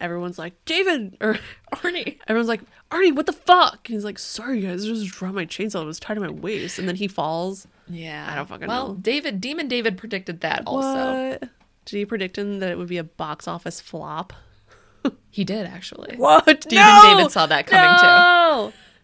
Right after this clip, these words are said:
Speaker 1: He said, "Warning, don't make it." <laughs>
Speaker 2: Ed said at first he thought that there was just the one devil,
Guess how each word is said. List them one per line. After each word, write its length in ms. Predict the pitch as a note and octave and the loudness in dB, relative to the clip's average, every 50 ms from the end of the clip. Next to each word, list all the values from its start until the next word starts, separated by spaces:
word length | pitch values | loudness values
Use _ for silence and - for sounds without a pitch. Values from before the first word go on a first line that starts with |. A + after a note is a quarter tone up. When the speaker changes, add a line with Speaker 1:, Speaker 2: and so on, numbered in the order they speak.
| _ - | _ -10
Speaker 1:
He 80 | - | -8
said, 200 | G#3+ - A#3 G3+ | -6 -6 -6 -4
"Warning, 320 | G3+ A#3+ B3+ C4 A#3+ G#3+ G3 | -2 -2 0 0 0 -2 -2
don't 260 | F#3 A3 A3+ A#3 A3 | -2 -2 -2 -2 -4
make 240 | A#3 A3+ A#3 A3 G#3+ | -6 -6 -6 -6 -6
it." 240 | G3 F3+ F#3 F#3 - - - - - - - - - - _ _ _ _ _ _ _ | -8 -8 -8 -10 -12 -14 -18 -16 -16 -18 -18 -18 -20 -20 _ _ _ _ _ _ _
<laughs> 100 | _ C4 - - - - - - _ _ _ _ _ _ _ _ _ | _ -14 -14 -14 -20 -20 -20 -20 _ _ _ _ _ _ _ _ _
Speaker 2:
Ed 240 | A#3+ C4+ D#4+ - - | -6 -6 -6 -6 -8
said 480 | - - F#3 E3+ E3+ E3+ E3+ F#3+ - - | -6 -4 -4 -2 -4 -4 -6 -6 -6 -6
at 180 | G3 - - - | -6 -6 -6 -10
first 680 | - _ - - D#4 C#4+ C#4+ - - - - _ - _ | -14 _ -8 -8 -6 -6 -8 -8 -10 -10 -12 _ -18 _
he 180 | - - - G#3 | -18 -10 -10 -8
thought 220 | F#3+ G3 F3 E3 | -6 -4 -6 -6
that 100 | - F3 | -6 -8
there 100 | - F3 E3 | -6 -6 -6
was 120 | E3 E3 | -6 -8
just 180 | - F3 - - | -10 -14 -10 -10
the 80 | F3 | -10
one 300 | E3+ E3 F3 D#3 D3+ D#3 | -10 -10 -10 -12 -12 -12
devil, 480 | D3+ D3+ D#3+ F#3 G#3 A3 A#3 B3 C4+ | -12 -12 -12 -10 -12 -12 -12 -14 -16